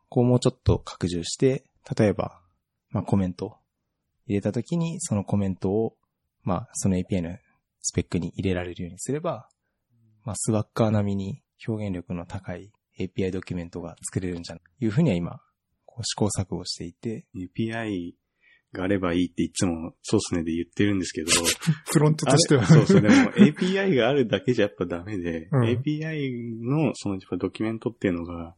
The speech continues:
Speaker 3: うん。
Speaker 2: 綺麗にその整ってた状態で、なんかまあ、もう簡単に言えばあれです、本当もうレスポンスがちゃんと書いてあった上で、
Speaker 3: うん。
Speaker 2: ユーザープルリクエストが送れて、で、かつそのカールコマンドなのかとか、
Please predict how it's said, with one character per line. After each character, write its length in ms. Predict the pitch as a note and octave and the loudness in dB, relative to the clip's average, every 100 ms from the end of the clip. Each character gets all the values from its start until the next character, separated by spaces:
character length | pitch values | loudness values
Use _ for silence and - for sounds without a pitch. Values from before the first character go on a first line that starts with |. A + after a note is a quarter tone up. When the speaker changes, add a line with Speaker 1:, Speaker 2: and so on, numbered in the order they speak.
| - | 4
Speaker 3:
う 200 | B2+ G#2+ | 4 4
ん。 40 | |
Speaker 2:
綺 120 | A#2 | 2
麗 120 | C3+ | 2
に 160 | G2 F2+ | 2 -2
そ 100 | - | -6
の 60 | F2+ | -8
整 280 | - - C#3+ | -8 -4 -4
っ 60 | |
て 120 | D3 G2+ | -2 -6
た 120 | F2+ | -4
状 200 | F#2 G#2+ | -4 -4
態 260 | - B2+ B2+ | -4 -4 -2
で、 360 | D3 A#2+ F#2 _ - - _ _ _ - | 0 0 0 _ -20 -20 _ _ _ -10
な 80 | G2+ | -6
ん 40 | |
か 240 | F#2+ F#2 - _ - | -4 -6 -8 _ -8
ま 200 | G2 F2+ | -4 -4
あ、 60 | F#2 - _ _ _ _ _ _ - | -6 -16 _ _ _ _ _ _ -12
も 80 | |
う 20 | G2+ | -8
簡 160 | A2+ | -4
単 120 | A2+ | 0
に 80 | D#3 | 0
言 80 | F3 | 2
え 40 | |
ば 100 | F#3+ | 2
あ 60 | A2 | 2
れ 60 | G2+ | 0
で 60 | |
す、 60 | G2+ | -2
本 120 | G2 | -4
当 100 | F#2+ | -4
も 100 | F#2+ | -4
う 40 | F#2 | -4
レ 60 | |
ス 120 | F2+ - | -6 -4
ポ 80 | |
ン 60 | A2 | -4
ス 80 | - | -4
が 80 | A2 | -4
ち 80 | |
ゃ 60 | A2+ | -4
ん 40 | |
と 80 | G#2+ - | -6 -4
書 80 | B2 | -4
い 80 | |
て 80 | - | -2
あ 40 | G2+ | -6
っ 100 | - | -2
た 100 | G2 | -4
上 180 | G2 | -2
で、 340 | F#2+ G#2+ F2 - - - | 0 2 2 -2 -6 6
Speaker 3:
う 60 | C#3 | 8
ん。 60 | |
Speaker 2:
ユ 60 | G#2 | 8
ー 40 | |
ザ 120 | G#2 | 4
ー 20 | - | 0
プ 140 | - | 0
ル 80 | G#2+ | 2
リ 120 | G#2 | 0
ク 140 | - | 2
エ 40 | A2 | 0
ス 100 | - | 2
ト 120 | G2 | 0
が 260 | F2 E2+ - | 0 -2 -6
送 200 | - - | -8 -2
れ 120 | G#2 G#2 | -2 -2
て、 460 | - C3 G2 F2 _ _ _ _ | 0 2 2 -2 _ _ _ _
で、 80 | - | -4
か 160 | - C#3 | 0 0
つ 120 | B2 | 0
そ 120 | A2 | -2
の 200 | G2 F2 - - | -2 -4 -6 -10
カ 160 | - G#2 | -4 -2
ー 40 | |
ル 80 | G2+ | 0
コ 120 | A#2+ | 2
マ 140 | G#2+ | 2
ン 60 | F#2+ | 2
ド 80 | F2+ | 0
な 80 | F2+ | -2
の 120 | F2 | -6
か 100 | - | -6
と 120 | F#2 | -4
か、 400 | - G#2 F2+ D#2+ | -2 -2 -2 -6